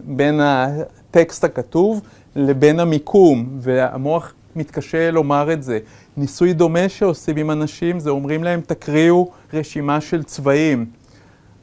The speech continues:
אבל ה-, נגיד כותבים כחול, את המילה כחול, אבל כותבים אותה באדום, וכל מיני דברים כאלה,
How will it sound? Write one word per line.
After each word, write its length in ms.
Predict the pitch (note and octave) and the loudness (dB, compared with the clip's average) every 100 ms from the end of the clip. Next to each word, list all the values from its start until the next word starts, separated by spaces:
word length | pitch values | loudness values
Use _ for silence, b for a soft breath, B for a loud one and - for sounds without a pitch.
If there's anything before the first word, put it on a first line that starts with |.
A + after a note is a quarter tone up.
| _ C3 | _ -4
אבל 360 | B2 B2+ B2+ | 0 2 2
ה-, 560 | B2 A#2+ A#2+ A#2+ A#2+ B2 | 2 2 2 2 0 0
נגיד 380 | B2+ B2+ D#3 - | -2 0 -2 -2
כותבים 340 | D#3+ C#3+ E3 | -4 2 2
כחול, 520 | E3+ D#3 - F#3 G3+ D3+ | 2 -2 4 6 6 4
את 120 | - | -2
המילה 320 | D3 D3 D#3 | 0 4 4
כחול, 500 | D#3 E3 - A3 G3+ | 2 0 4 6 6
אבל 160 | C#3+ C#3 | 2 0
כותבים 360 | D3+ C#3+ E3 | 0 2 0
אותה 200 | F3+ - | 2 0
באדום, 640 | D3 D3 C3+ D#3+ D#3+ B2 A2+ b b b b - | 4 4 6 4 4 2 -4 b b b b -10
וכל 320 | C#3 - D#3 | -8 0 0
מיני 360 | D#3 D#3+ D#3 D#3+ | 2 0 0 -2
דברים 440 | C#3+ C#3 D3 E3 | -4 -2 0 0
כאלה, 600 | D#3+ C#3+ C3 C#3+ F3 G#3+ | -2 0 2 2 2 2